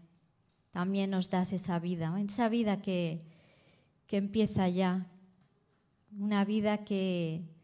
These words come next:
porque está llena de esa esperanza, aún en medio del dolor, puede alzar la vista, eh, a ti, confiar y vivir de tu mano con, con gozo por lo que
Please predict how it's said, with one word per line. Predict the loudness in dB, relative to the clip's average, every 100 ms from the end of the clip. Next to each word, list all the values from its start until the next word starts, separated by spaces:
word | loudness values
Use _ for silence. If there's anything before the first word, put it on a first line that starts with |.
| _ _ _ -4
porque | -2 0
está | 2 2
llena | 4 2 2
de |
esa | 2 2
esperanza, | 0 0 2 4 4 2
aún | 2 2
en | 0 0
medio | 0 2 2
del | 2 2
dolor, | 2 4 2 2
puede | 0 2
alzar | 2 0 -2 0
la | -2 0
vista, | -2 -4 -6 -6 -8 -14 _ _ _ _ _ _ _ _ -12
eh, | -4 0 0 0 -2 -6 -12 -18 _ _ _ _ -8
a | -4 -2 0
ti, | 0 0 -2 -10 -20 _ _ -2
confiar | 0 2 0 0 2 2 -2 -10 -20 _ _ _ _ _ _ _ _ _ _ _ _ _ _ _ _ _ _ _ _ _ _ _ _ -4
y | 2
vivir | 4 4 2 4
de | 2
tu | 2
mano | 2 2 2 0
con, | 0 0 0 -2 -4 -6 -6
con | -2 0
gozo | 0 0 -4 -10 -10 -8
por | -4 0
lo | 0 0
que | -2 0 -2 -4